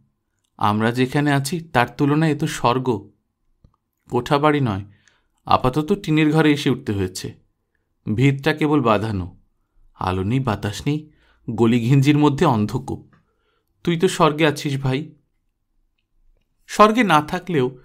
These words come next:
ঝেড়ে পুছে, সাজিয়ে গুছিয়ে ঘরদোরকে স্বর্গ প্রায় বানিয়ে ফেলল অনিমা। কিন্তু ঘরের মধ্যে নিজেকে আবদ্ধ রাখল না।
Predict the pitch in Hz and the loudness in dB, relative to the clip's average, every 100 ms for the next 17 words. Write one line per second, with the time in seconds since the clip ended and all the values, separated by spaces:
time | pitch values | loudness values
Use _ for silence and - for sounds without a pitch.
0 | _ _ - - 156 170 185 147 151 160 | _ _ -10 -4 0 0 0 -2 -4 -4
1 | 156 - 120 117 127 113 113 - 123 117 | -6 -2 -2 2 2 2 -2 -4 -6 -8
2 | - _ _ _ - 120 127 131 156 160 | -14 _ _ _ -6 0 0 2 -2 -2
3 | 165 - 196 101 135 135 135 113 98 98 | -6 -2 -2 0 -2 0 -2 0 0 0
4 | 113 110 104 98 87 85 80 73 _ _ | -2 -4 -4 -2 -4 -6 -8 -10 _ _
5 | _ _ _ _ _ _ _ _ _ 220 | _ _ _ _ _ _ _ _ _ 0
6 | 214 165 120 123 135 139 143 139 139 123 | 2 0 -2 2 2 2 0 0 0 0
7 | 107 117 117 95 101 98 117 98 87 - | 0 -2 -2 0 -2 -4 -4 -4 -6 -10
8 | 80 78 - | -10 -10 -14